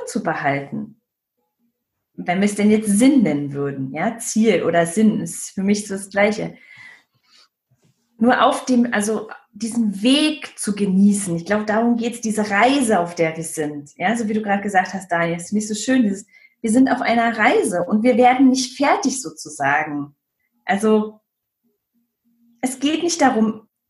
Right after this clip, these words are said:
anzukommen, das nächste Ziel zu erreichen und, äh, weiß ich nicht, den nächsten Job, das nächste Haus oder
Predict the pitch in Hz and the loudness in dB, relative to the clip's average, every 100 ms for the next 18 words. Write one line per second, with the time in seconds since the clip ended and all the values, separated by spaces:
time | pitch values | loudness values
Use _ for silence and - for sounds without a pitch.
0 | _ _ - 262 254 - 226 196 196 - | _ _ 2 4 2 0 0 0 -2 0
1 | 226 277 - - - 269 277 269 226 208 | 4 4 2 -6 0 0 0 0 0 0
2 | 208 240 294 294 294 302 - - _ - | 2 2 0 -2 -2 -4 -12 -20 _ -2
3 | 226 233 226 - 202 220 240 202 180 170 | 0 2 -2 -4 0 0 0 -4 -6 -8
4 | - - 202 240 233 226 226 214 226 233 | -12 -14 -2 2 2 0 -4 -6 0 0
5 | 240 - - 220 214 220 208 202 208 226 | 0 -10 -4 -2 0 -2 0 2 2 0
6 | - - 202 196 196 202 196 | -4 -4 0 2 2 0 -4